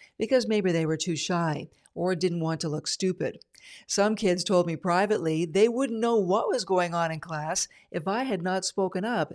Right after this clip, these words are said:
and asked the teacher to explain. I was often told that I asked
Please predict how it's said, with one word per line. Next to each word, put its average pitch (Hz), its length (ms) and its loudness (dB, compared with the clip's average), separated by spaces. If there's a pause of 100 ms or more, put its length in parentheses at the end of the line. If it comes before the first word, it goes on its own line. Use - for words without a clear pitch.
and 175 160 -4
asked 170 220 -4
the 170 80 -6
teacher 156 480 -6
to 151 160 -8
explain. 160 680 -4 (640)
I 214 100 2
was 202 160 6
often 190 340 4
told 202 420 2
that 165 120 4
I 160 160 2
asked 208 640 -4